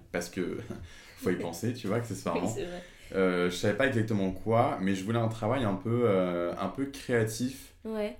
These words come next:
Speaker 1: Euh, où t-, c'est pas juste, t'arrives à un bureau, euh, j'appuie sur trois boutons et puis je fais la même chose tous les jours, quoi.
Speaker 2: Ok. Et est-ce que du coup tu penses que <clears throat> ce, cette projection de toi plus tard, elle était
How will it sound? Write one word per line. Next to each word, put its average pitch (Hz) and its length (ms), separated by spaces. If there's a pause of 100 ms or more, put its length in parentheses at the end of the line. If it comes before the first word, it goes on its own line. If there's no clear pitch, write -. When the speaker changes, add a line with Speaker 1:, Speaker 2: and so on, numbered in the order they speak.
(160)
Speaker 1:
Euh, 85 500
où 98 180
t-, - 100
c'est - 180
pas 110 140
juste, 120 240
t'arrives 98 260
à 95 40
un 92 100
bureau, 92 500
euh, 87 220
j'appuie 90 320
sur - 180
trois - 180
boutons 90 360
et 107 260
puis - 140
je - 100
fais - 80
la 85 80
même 87 80
chose 101 220
tous - 100
les 92 120
jours, 101 180
quoi. 233 100
Speaker 2:
Ok. - 100 (520)
Et 226 60
est-ce 226 140
que 285 140
du 240 80
coup 269 140
tu 247 100
penses 240 320
que 233 380
<clears throat> - 80
ce, 196 480
cette 185 240
projection 220 500
de 208 100
toi 202 200
plus 202 160
tard, 233 280
elle 196 120
était 226 400